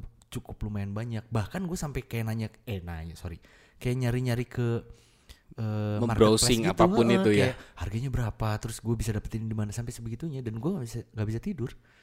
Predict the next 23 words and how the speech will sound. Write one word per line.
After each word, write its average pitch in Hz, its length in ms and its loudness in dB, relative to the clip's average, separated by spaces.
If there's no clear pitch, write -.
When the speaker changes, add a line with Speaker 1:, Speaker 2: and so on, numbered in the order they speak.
Speaker 1:
Padahal 202 300 4
udah 180 100 2
dipaksain, 151 320 -2
gua, 170 180 -2
gua 143 200 -2
paham. 170 280 0
Kayak 117 220 -4
temen 135 220 -2
gua 202 180 -2
udah 123 160 2
bilang, 127 260 0
maksudnya, 123 360 -6
"Lu 190 100 0
bisa 170 200 0
kerjain 120 280 0
itu 110 120 -4
pagi, 110 360 -2
paginya," 120 640 -2
gitu. 90 200 -6
Speaker 2:
Iya. 92 200 6
Speaker 1:
Cuma 190 100 0
pas - 200 -6
kayak 110 340 -4